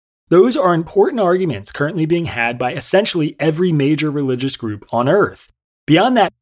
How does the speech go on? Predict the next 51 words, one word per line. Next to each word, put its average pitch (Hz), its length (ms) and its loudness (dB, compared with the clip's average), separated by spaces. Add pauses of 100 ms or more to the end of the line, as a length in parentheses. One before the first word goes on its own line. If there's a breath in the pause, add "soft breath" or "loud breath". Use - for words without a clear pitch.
(160)
religious 208 320 2
conservatives 196 720 0
could 147 140 -2
make 143 200 0
a 156 100 0
solid 175 440 -2
case 104 280 -12
that 127 160 -12
people 143 280 -4
have 135 140 -2
a 139 100 2
moral 147 440 2
duty 110 340 -8
to 151 140 -12
offer 117 260 -4
hospitality 120 840 -4
to 104 120 -8
those 117 320 -2
who 160 120 -4
hold 110 240 -8
different 113 280 -10
beliefs 151 460 -2 (340)
and 147 120 0
should 147 160 -2
therefore 170 420 4
bake 123 320 -2
the 175 80 -2
cake 120 400 -8
or 120 100 -2
make 104 280 -6
the 110 100 -8
website. 117 560 -4 (320)
But 165 80 2
a 180 60 4
commitment 208 520 0
to 214 80 -4
religious 165 440 0
liberty 160 360 2
means 120 300 -6
that 123 160 -6
the 127 60 -4
government 135 520 -2
should 120 200 -6
not 120 260 0
choose 123 380 -4
a 123 40 -4
side 185 520 -4
in 120 140 -8
these 120 220 -4
interfaith 127 680 -10
debates. 156 640 -6